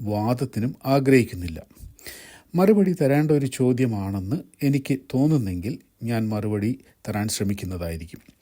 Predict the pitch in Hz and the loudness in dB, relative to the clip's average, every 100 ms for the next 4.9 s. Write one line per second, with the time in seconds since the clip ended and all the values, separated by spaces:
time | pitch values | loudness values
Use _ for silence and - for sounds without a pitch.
0 | - - - - - - 220 208 165 110 | -16 -14 -14 -16 -20 2 4 4 2 0
1 | 92 82 78 67 - - - 101 110 117 | -2 -4 -8 -14 -20 -20 -10 -2 0 2
2 | 117 113 101 101 - 202 196 117 98 92 | 2 0 0 -4 -2 0 0 -2 -4 -4
3 | 98 - _ 110 110 135 175 - 127 107 | -4 -6 _ -4 0 2 0 -2 -6 -6
4 | - 92 92 104 104 147 - 110 | -6 -8 -8 -8 -4 -4 -2 -4